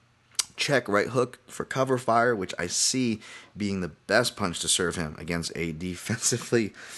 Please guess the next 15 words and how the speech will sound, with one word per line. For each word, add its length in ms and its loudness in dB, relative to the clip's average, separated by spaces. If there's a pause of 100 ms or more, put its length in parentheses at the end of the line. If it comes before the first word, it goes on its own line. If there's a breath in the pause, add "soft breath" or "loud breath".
(800 loud breath)
irresponsible 800 4
brawler 360 6
who's 140 -2
gonna 140 -2
be 120 -4 (160)
coming 300 2
in 100 4
on 100 2
him, 140 0
that 100 -4
is 140 -6
Justin 380 0
Gaethje. 420 0 (540 loud breath)
Uh, 340 4
so, 460 2